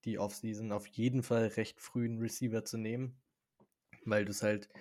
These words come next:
letztes Jahr nicht vorausgedacht hast, mehr oder weniger so. Du hast fürs Jetzt gedraftet auch, zumindest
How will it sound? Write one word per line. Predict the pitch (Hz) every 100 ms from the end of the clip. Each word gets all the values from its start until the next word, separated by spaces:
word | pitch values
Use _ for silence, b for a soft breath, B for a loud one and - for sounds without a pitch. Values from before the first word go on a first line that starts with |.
| B B B B _ -
letztes | 127 110 131
Jahr | 113 110
nicht | 113 117 - - -
vorausgedacht | - 110 104 95 127 - 151 135 135 -
hast, | 139 131 -
mehr | 127
oder | 123 123
weniger | 127 127 120 120
so. | 123 120
Du | 101 98
hast | 113 - - - _ _ _ _
fürs | - 110 104 -
Jetzt | 101 107 - - -
gedraftet | - 120 123 123 123 123
auch, | 87 117 123 -
zumindest | - 107 104 101 - - -